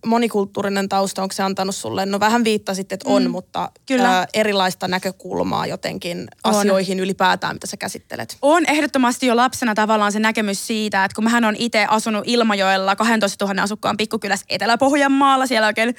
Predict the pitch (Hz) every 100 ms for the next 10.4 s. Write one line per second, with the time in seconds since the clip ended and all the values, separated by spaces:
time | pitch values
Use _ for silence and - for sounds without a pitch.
0 | - - - 285 311 - 277 285 285 262
1 | 247 233 285 320 339 330 349 440 - 523
2 | - 880 740 831 - 285 269 262 240 240
3 | 247 233 233 226 247 - 226 233 254 330
4 | - - 330 - 233 226 220 240 240 226
5 | 226 214 208 202 202 - 214 226 208 202
6 | 208 - 208 220 214 202 202 214 - -
7 | - - - 277 302 269 247 226 226 220
8 | 202 208 247 208 202 196 - - 226 220
9 | 202 202 214 202 208 226 226 214 196 202
10 | 202 202 202 196